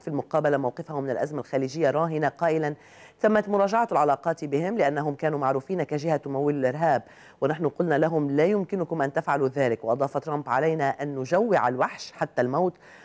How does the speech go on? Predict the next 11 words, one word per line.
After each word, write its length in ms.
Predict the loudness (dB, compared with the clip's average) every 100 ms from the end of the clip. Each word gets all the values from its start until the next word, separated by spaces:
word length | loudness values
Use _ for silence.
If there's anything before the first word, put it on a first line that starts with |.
| -2
والوحش 440 | 2 2 2 -2 2
هو 80 |
الإرهاب، 460 | 4 4 4 2 2
وليس 260 | 0 -2 0
من 120 | -2
الممكن 480 | 0 0 0 0 -2 -6 -10 -2
أن 120 | 2
نسمح 360 | 2 0 -2 -2
بوجود 400 | -2 -2 -2 2
دول 300 | 2 2 2
غنية 600 | 0 0 0 2 2 0